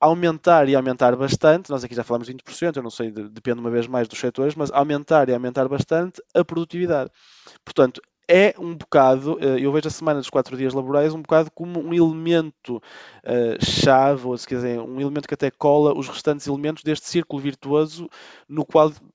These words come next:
ou para o qual eu acho que a economia portuguesa deve caminhar, porque está mais do que provado que estarmos constantemente a apostar na economia de baixo valor acrescentado não nos serve. Já n-, não nos servia no passado, muito menos desde o momento em que a China entrou na Organização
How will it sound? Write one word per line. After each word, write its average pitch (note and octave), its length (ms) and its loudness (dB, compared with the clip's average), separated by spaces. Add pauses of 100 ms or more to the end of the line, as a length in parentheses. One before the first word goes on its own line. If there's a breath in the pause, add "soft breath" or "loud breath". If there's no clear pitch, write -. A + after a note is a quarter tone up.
(200)
ou B2+ 120 -2
para C#3+ 200 0
o C#3 40 -2
qual D3+ 220 4
eu D3+ 140 4
acho D#3 260 2
que D3+ 100 -8
a D3+ 40 0
economia D#3 340 -2
portuguesa D#3+ 380 -4
deve D#3+ 200 2
caminhar, F3 380 -4
porque - 320 -12 (280)
está - 280 2
mais F3 260 2
do C#3 60 -12
que - 100 -20
provado A#2+ 560 -2 (100)
que C#3 240 -4 (400 loud breath)
estarmos B2 640 2
constantemente C#3+ 800 -6
a - 20 -2
apostar A#2 400 -2
na A#2+ 80 -6
economia B2+ 580 -6
de A2+ 120 -14
baixo C#3 360 -2
valor B2 240 -2
acrescentado C3 720 -4
não C3 160 -2
nos A#2 140 -10
serve. G#2 260 -6 (160)
Já G#2+ 120 -8
n-, A#2 260 -12
não A#2+ 140 -6
nos B2 100 -10
servia C3 240 -4
no D#3 60 -10
passado, G3 440 -2 (340 loud breath)
muito C3+ 300 -8
menos C3+ 320 -4
desde B2+ 240 -2
o - 20 -14
momento B2+ 300 -8
em A#2+ 60 -12
que B2+ 80 -6
a - 20 2
China C3 240 -2
entrou A2+ 180 -12
na A2+ 60 -10
Organização A#2+ 360 -10